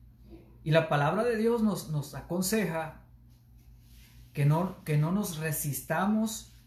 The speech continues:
a la voz del Espíritu Santo. Vamos a leer Hebreos siete, eh, capítulo tres, versículos siete y ocho. Mira lo que dice la palabra del Señor.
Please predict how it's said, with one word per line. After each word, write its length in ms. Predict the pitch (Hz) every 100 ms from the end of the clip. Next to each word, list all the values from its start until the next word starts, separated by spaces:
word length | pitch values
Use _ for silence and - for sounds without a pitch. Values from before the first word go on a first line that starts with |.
| - -
a 120 | - 147
la 160 | 143
voz 500 | 135 165 220 - -
del 200 | 160 151
Espíritu 480 | 143 - 170 165 139
Santo. 420 | - 131 127 - - - - - - - - - - - - - - - - - - - - - - - -
Vamos 240 | 196 220
a 60 | 202
leer 220 | 185 202
Hebreos 400 | 196 185 196 190
siete, 600 | - 180 180 180 156 139
eh, 40 | 139
capítulo 500 | 143 175 214 202 196
tres, 240 | 170 165
versículos 520 | 147 - 147 170 147
siete 220 | 160 156
y 40 | 156
ocho. 300 | 180 180 143
Mira 180 | 151 165
lo 120 | 147
que 80 | 147
dice 240 | 147 147
la 160 | 151 -
palabra 300 | 135 131 135
del 100 | 123
Señor. 260 | 127 110